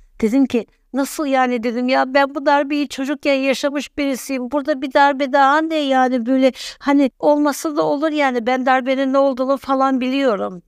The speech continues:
Bu darbe olayı oradaki benim planımı baştan başa değiştirdi. İnanılmaz güzel değişik şeyler yaşadım. Halkın arasına karıştım.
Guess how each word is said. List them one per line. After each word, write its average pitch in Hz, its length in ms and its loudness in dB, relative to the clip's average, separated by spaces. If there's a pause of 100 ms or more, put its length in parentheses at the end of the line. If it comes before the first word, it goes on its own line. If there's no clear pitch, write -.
(180)
Bu 226 120 -2
darbe 262 340 4
olayı 285 500 0 (200)
oradaki 247 480 0
benim 262 180 2
planımı 247 500 0
baştan 247 460 -2
başa 277 320 0
değiştirdi. 269 640 -4
İnanılmaz 233 720 0
güzel 202 400 -2
değişik 202 340 -2
şeyler 208 380 -2
yaşadım. 233 480 -2
Halkın 214 420 -2
arasına 220 520 -2
karıştım. 233 680 -2